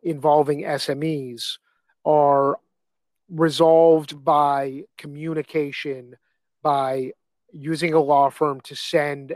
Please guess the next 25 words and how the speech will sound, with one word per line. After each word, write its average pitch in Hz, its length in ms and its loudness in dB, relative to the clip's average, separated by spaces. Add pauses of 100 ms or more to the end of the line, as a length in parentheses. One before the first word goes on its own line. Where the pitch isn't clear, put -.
a 139 120 -18
cease - 320 -8
and 151 100 -6
desist 147 460 -4
letter 127 420 -4 (560)
to - 180 0
the 156 160 2
infringer, 131 720 -2 (540)
um, 131 280 2
to 151 140 -2
notify 151 520 4
them 147 220 2
of 139 100 -2
the 147 80 0
rights 127 680 -6 (400)
and 131 300 -8
to, 131 640 -4 (680)
uh, 120 260 -4
hopefully 147 500 2
start 143 400 4
a 139 60 -4
discussion 135 840 0
to 123 560 -2 (520)
resolve 139 560 2
it. 117 100 -10